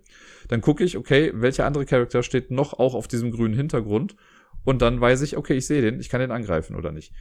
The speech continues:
Super simpel gemacht, man muss gar nichts rumrechnen, es ist alles direkt visualisiert, sehr gestreamlined, sehr, sehr cool.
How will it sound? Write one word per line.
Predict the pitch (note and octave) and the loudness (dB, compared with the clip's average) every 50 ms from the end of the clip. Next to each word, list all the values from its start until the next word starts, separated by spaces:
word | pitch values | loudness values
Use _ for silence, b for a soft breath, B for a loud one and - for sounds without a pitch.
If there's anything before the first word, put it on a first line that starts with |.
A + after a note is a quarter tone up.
| b b b - | b b b -4
Super | A#2 A2+ D#3 F#3 G#3 F#3 | 0 2 4 4 4 4
simpel | D#3 D#3+ D#3 D#3+ | 4 2 2 0
gemacht, | C#3+ C3+ C3+ C#3+ C#3+ - | 0 2 0 0 -2 -2
man | - B2 | -4 -4
muss | B2 A#2+ - | -4 -4 -4
gar | - C#3+ D3+ | -2 -4 -4
nichts | E3 E3 - - | -4 -6 -4 -2
rumrechnen, | C3+ C3+ C3 B2 B2+ B2+ - - C3 B2+ A#2+ | -2 0 2 2 0 0 0 -2 -4 -4 -4
es | F2+ G#2 A#2 | -4 -4 -4
ist | A#2 - - | -4 -6 -2
alles | - - C3 D3 D#3+ D#3+ - - - - - _ _ | 0 2 2 4 2 0 -2 -8 -14 -18 -20 _ _
direkt | - A#2+ C#3 E3 D#3+ - - C3+ C3 | -2 0 0 0 0 -2 -6 -2 0
visualisiert, | C#3+ D3 D3+ C#3 C3 C3 B2+ A#2 A#2 A#2+ B2 A#2 | 2 2 4 4 4 4 2 0 0 0 0 0
sehr | - B2 B2 | 0 -2 -4
gestreamlined, | C3 - - A#2 A2+ A2 A2 G#2+ G#2+ G#2 | -4 -4 -4 -2 -2 -2 -2 -4 -4 -4
sehr, | G#2 G2+ G#2 G#2+ A#2 A#2 | 0 2 4 4 4 4
sehr | G#2 G#2+ G2 G#2+ - - - - | 4 2 2 0 0 -4 -6 -4
cool. | F#2 F2 | -4 -4